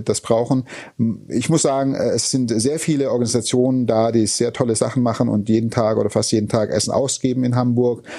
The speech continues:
Das heißt, äh, es gibt auch Obdachloseneinrichtungen, die, äh, wo man ganz normal hingehen kann, normalerweise.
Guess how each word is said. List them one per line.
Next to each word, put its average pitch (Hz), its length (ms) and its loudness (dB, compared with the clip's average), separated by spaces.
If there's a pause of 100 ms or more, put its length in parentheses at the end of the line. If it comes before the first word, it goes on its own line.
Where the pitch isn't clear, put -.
(120)
Das - 220 -4
heißt, 123 400 -2
äh, 113 300 2
es 113 100 0
gibt 123 140 -2
auch 113 120 0
Obdachloseneinrichtungen, 151 1300 0 (360)
die, 120 240 2
äh, 113 340 2
wo 110 80 4
man 110 140 2
ganz 120 220 0
normal 113 260 0
hingehen 143 400 0
kann, 139 380 0 (240)
normalerweise. 131 920 0